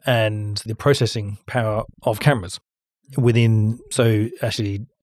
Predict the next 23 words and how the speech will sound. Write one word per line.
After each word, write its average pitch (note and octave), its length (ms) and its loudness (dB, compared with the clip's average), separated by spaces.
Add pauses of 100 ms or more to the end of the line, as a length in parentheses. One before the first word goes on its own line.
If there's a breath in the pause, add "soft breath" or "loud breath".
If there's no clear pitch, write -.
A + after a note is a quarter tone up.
(340)
Huawei A#2 540 4
have A2 200 -2
just A2+ 180 -4
done A2+ 140 2
a, G#2+ 260 0
a B2 60 0
deal G#2+ 240 0
with G#2 120 0
Leica, C3 440 4 (140)
and G#2+ 160 -6
there's G#2 120 -4
been G#2+ 160 -4
Sony A2 320 2
Zeiss A#2 340 0
lenses A#2+ 540 2
in B2+ 160 -4
Androids A2+ 520 -2
before. A#2 480 0 (480 soft breath)
So - 120 0
actually, D3 220 0
Androids A#2 500 0 (200)
better B2 160 2
quality, A2 560 0